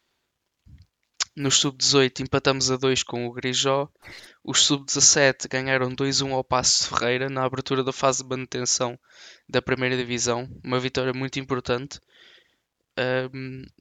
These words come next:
agora mantemos-nos com dois pontos de avanço para a linha d'água,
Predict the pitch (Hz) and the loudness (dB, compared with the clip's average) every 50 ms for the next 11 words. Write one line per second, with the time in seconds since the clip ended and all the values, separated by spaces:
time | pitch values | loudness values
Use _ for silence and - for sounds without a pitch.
0 | _ _ _ _ _ _ _ _ _ - 127 127 123 127 131 131 135 135 135 - | _ _ _ _ _ _ _ _ _ -2 0 2 4 4 4 2 2 0 0 2
1 | 143 135 135 131 - - - 139 135 135 131 139 135 131 - - - 143 139 135 | 2 2 2 0 -4 -2 -2 -2 -2 2 4 6 6 6 4 2 0 -2 0 0
2 | 131 135 131 135 135 131 - - - 131 131 131 131 127 127 127 127 127 131 135 | 0 0 0 0 0 0 0 2 2 2 2 0 -2 -4 -4 -2 0 0 0 0
3 | 135 139 147 165 | -2 -4 -8 -10